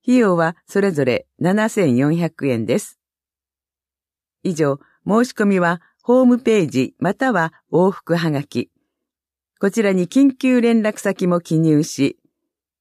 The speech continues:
十二月三十日月曜日必着でお送りください。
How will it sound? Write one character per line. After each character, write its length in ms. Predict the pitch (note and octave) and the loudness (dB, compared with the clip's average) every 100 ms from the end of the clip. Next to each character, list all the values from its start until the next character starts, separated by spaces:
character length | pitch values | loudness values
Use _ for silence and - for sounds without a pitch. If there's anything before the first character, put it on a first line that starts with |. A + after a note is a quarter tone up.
| - | -4
十 200 | A3+ B3+ | 0 4
二 160 | A#3+ A3+ | 4 2
月 220 | A3 - | -2 -4
三 260 | G#3 G3+ | -2 -2
十 220 | F3+ F#3+ D#3+ | 0 2 2
日 300 | C#3 C3 D3 | 0 -2 -2
月 320 | F3 - G#3 | -4 -2 0
曜 260 | F#3+ D#3+ | 2 2
日 180 | B2 C3+ - | 0 -2 -6
必 200 | D#3+ E3+ | -8 -8
着 320 | - A#3 G#3+ | -4 -2 0
で 120 | G3 | 0
お 60 | D3+ | 0
送 160 | C3 | -2
り 80 | C3 | -4
く 100 | B2 | -4
だ 120 | B2 | -6
さ 180 | C#3+ C3 | -4 -4
い。 140 | A#2+ | -4